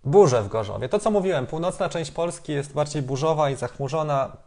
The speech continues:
Na południu mieliśmy dzisiaj słońce i fajną pogodę. Słuchajcie, pozdrowienia bardzo serdecznie. Zapraszam na kawę, zapraszam do inicjatyw i przede wszystkim do tych, e, produkcji, które są, e, tych instruktarzy i produkcji, e, które są,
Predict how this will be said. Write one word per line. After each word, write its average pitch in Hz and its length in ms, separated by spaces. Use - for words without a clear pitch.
Na 135 120
południu 143 280
mieliśmy 135 320
dzisiaj 117 240
słońce - 480
i 113 600
fajną 113 260
pogodę. 101 340
Słuchajcie, 185 300
pozdrowienia 180 600
bardzo 165 240
serdecznie. 151 600
Zapraszam 180 440
na 170 100
kawę, 143 380
zapraszam 165 420
do 165 80
inicjatyw 151 840
i 110 60
przede 175 260
wszystkim 165 340
do 160 80
tych, 160 220
e, 139 300
produkcji, 160 460
które 147 280
są, 147 420
e, 131 380
tych 147 200
instruktarzy 160 680
i 156 60
produkcji, 156 880
e, 123 400
które 151 320
są, 147 640